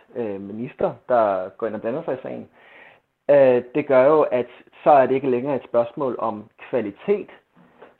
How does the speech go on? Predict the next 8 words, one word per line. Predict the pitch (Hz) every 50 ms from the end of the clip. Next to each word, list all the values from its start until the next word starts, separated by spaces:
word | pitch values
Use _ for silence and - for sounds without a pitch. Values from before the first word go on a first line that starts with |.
| _ _ - 139
men | 147 143 139 143 131 127 120 120
at | 127 127 - - -
det | 131 117 113
er | 113 117 123
om | 127 - - 123 120 117
decideret | - 127 117 123 - 147 143 135 120 117 -
personlig | - 127 - - 185 180 160 135 113 - -
smag | - 165 180 - - -